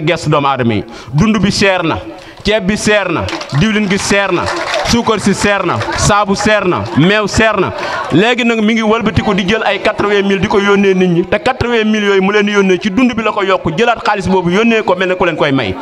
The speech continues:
te mayu leen ko, ndax daf leen a arnaqué ba pare wëlbatiku di leen ko yónnee. Donc loolu ay erreur la yoo xamante ni war nañ koo rectifier.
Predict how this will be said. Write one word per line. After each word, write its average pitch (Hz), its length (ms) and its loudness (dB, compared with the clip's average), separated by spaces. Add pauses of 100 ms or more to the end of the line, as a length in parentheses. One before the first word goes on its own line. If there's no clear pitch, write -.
(220)
te 185 80 2
mayu 202 240 0
leen 190 160 0
ko, 190 160 0 (220)
ndax 185 180 0
daf 185 120 -2
leen 202 160 -2
a 196 60 -2 (100)
arnaqué 240 380 -2
ba 196 80 0
pare 185 320 0
wëlbatiku 180 380 0
di 160 80 2
leen 151 120 2
ko 147 100 0
yónnee. 117 300 2 (520)
Donc 240 320 0
loolu 220 420 0
ay 208 180 -2
erreur 214 300 2
la 202 100 2
yoo 196 120 4
xamante 190 380 -2
ni 160 200 2
war 175 160 2
nañ 175 100 0
koo 165 140 -2
rectifier. 156 500 -2